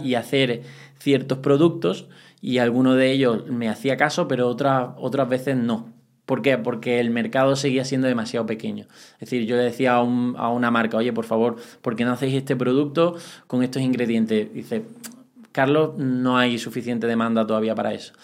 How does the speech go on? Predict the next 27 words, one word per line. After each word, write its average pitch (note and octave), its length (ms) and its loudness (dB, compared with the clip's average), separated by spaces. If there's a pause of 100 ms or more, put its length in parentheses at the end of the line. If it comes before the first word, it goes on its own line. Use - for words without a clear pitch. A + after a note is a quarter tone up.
(500)
Entonces, B2+ 480 0
no B2+ 280 0
me B2+ 100 2
quedó C3 240 2
otra C#3 300 2
que C3 160 2
decir, A#2+ 280 0
"Oye, A#2 160 0
pues G#2+ 200 -4
entonces A2+ 300 -2
lo B2+ 120 4
voy A#2+ 240 2
a A#2+ 60 2
hacer A2+ 320 -2
yo". C#3+ 180 2
O - 500 -20
sea, A#2 140 -2
voy A2+ 260 2
a B2 60 2
sacar B2 380 0
yo C3+ 240 4
mi B2+ 160 2
producto B2+ 480 0
con A#2+ 200 -2
mi A2+ 140 2
marca C#3+ 560 4 (400)
para, C#3 560 4